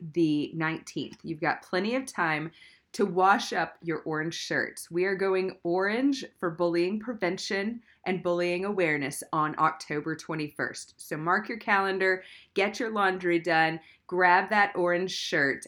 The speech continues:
and wear it proudly on October twenty-first. As a matter of fact, we want you to share those pictures with us. Share with us that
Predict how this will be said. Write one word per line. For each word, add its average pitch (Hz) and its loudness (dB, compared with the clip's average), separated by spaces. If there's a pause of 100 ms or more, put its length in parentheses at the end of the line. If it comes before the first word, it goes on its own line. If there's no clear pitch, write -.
and 151 -6
wear 160 0
it 185 -2
proudly 139 2
on 147 -2
October 139 -4
twenty-first. 135 -6
As 156 -6
a 165 -4
matter 180 0
of 180 -2
fact, 175 0 (220)
we 196 0
want 202 -2
you 226 -4
to 208 -4
share 165 0
those 156 -2
pictures 147 -4
with 135 -4
us. 120 -2
Share 180 0
with 185 0
us 170 0
that 151 0